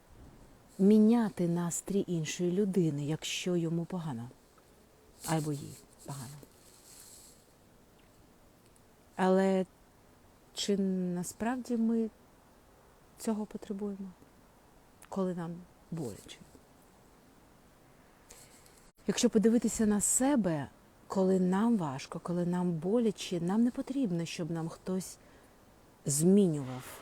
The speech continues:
цей стан на кращий зовні. Тому що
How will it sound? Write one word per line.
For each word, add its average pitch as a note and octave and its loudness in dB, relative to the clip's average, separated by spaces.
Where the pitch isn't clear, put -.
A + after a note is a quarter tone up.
цей D#3+ 0
стан A#3+ 0
на E3 4
кращий F#3 -2
зовні. D#3 0
Тому G3 6
що F#3 -2